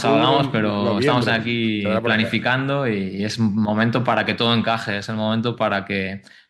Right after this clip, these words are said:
Speaker 2: luego la, la temporada irá marcando otras cosas y tendremos que estar abiertos a, a cambios, pero de, ahora debe todo encajar y debemos dejar un libro muy bien hecho en agosto para que <laughs> luego en mayo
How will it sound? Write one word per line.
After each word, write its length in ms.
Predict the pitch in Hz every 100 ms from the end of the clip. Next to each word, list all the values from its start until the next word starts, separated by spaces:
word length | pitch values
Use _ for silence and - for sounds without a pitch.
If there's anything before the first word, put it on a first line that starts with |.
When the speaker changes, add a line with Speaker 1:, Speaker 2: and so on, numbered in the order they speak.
| -
Speaker 2:
luego 320 | 135 135 131
la, 240 | 123 117
la 120 | 113
temporada 480 | 117 113 113 120 127
irá 320 | 117 117 110
marcando 920 | 101 98 101 101 95 90 90 87 87 107 - _
otras 580 | - 107 107 92 92 -
cosas 460 | - 123 101 98
y 60 | 101
tendremos 340 | 92 98 101
que 60 | -
estar 200 | - 101
abiertos 440 | 92 95 95 90
a, 360 | 95 90 85 87 - - _ -
a 140 | 110
cambios, 320 | - 120 131 127
pero 220 | 113 101
de, 120 | 101 -
ahora 300 | 110 113 117
debe 180 | 110
todo 260 | 107 107 104
encajar 480 | 101 98 - 117 117
y 240 | 92 90
debemos 380 | 90 92 95 104
dejar 240 | 101 107
un 160 | 101 101
libro 240 | 104 104
muy 160 | 101 107
bien 160 | 107 104
hecho 440 | 104 104 98 98 - - _ _ -
en 140 | 110
agosto 480 | 101 104 117 143 123
para 200 | 113 107
que 100 | 113
<laughs> 20 |
luego 240 | 107 131
en 80 | 120
mayo 800 | 113 117 117 120 117 104 95 98